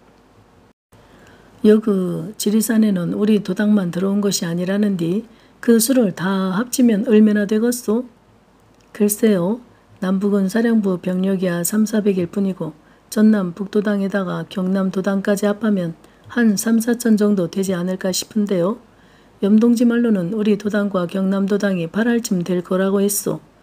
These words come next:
어쨌거나 지금으로선 최선의 조처를 취한 거니까 좀 더 두고 봅시다. 나 보트 나갈 잠인데 하동무도 같이 갑시다. 보트요?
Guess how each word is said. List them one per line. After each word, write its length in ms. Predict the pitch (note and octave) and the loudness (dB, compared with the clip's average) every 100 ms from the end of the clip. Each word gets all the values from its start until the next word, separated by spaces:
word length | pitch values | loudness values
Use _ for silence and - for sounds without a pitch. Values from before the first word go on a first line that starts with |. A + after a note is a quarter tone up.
| _ _ _ _ _ | _ _ _ _ _
어쨌거나 480 | F#3+ F#3 G#3+ G#3+ F#3+ | -6 -2 0 0 0
지금으로선 680 | F3 G3+ G3+ G3+ G#3 G3+ E3+ | -2 -2 0 0 -2 -2 -4
최선의 480 | - A#3+ A#3+ A3+ F#3 | 0 0 2 0 0
조처를 440 | F3+ F3 G3 F3 | -4 -2 -2 -2
취한 320 | - G3+ G3 | -2 -2 -2
거니까 520 | F#3+ F#3+ F#3+ E3+ E3 - - - _ | -2 -4 -4 -6 -8 -10 -20 -20 _
좀 160 | - A3 | 2 4
더 120 | F3+ | 2
두고 280 | E3 - F#3+ | -4 -4 -2
봅시다. 560 | F3+ F3 - F3 E3 - _ _ _ - _ _ | -2 -6 -6 -6 -8 -12 _ _ _ -20 _ _
나 280 | G#3 F#3+ E3+ | 2 2 2
보트 260 | G#3 G#3 | 0 2
나갈 300 | G3+ F#3 G3 | 0 0 -2
잠인데 440 | G3 A3+ A3+ G#3 F3 | 0 2 2 2 0
하동무도 500 | G3 A#3 A3+ G#3+ F3 | 0 0 2 2 0
같이 280 | F3+ F3 F#3 | -2 -4 -4
갑시다. 520 | F3+ - - G3 F3 _ _ _ _ _ _ - - - _ _ - - - | -4 -4 -4 -4 -6 _ _ _ _ _ _ -20 -20 -20 _ _ -20 -20 0
보트요? 540 | G3+ G3+ F3+ G3+ D#4+ | 0 2 2 2 0